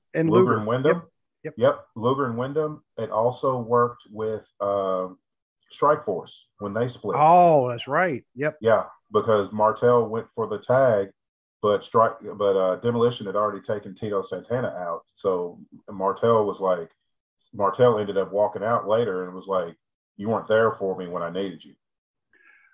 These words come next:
Speaker 1: Which, I mean, I know that's very, very old school.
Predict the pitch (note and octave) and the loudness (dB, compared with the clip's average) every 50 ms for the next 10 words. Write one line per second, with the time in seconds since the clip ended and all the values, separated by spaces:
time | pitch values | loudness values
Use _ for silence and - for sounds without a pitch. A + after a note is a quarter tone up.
0 | _ _ _ _ _ _ _ D#3 E3 D#3+ D3 - - - - - D3+ D3 D3 C#3+ | _ _ _ _ _ _ _ 2 2 2 2 0 -4 -8 -6 -6 -4 -2 0 2
1 | C#3 C#3+ C#3+ C#3+ C#3+ C3+ B2+ B2+ - A2+ C3+ C3 C#3 D3 C#3+ C3 C3 C3 B2+ B2 | 2 2 2 2 0 0 -2 -4 -8 -14 -8 -4 -2 -2 0 0 0 -2 0 0
2 | B2 B2+ C3 B2+ - - C#3+ C3+ C3 C3+ C3 B2+ | 0 0 0 -4 -6 -4 -2 -2 0 -2 -2 -4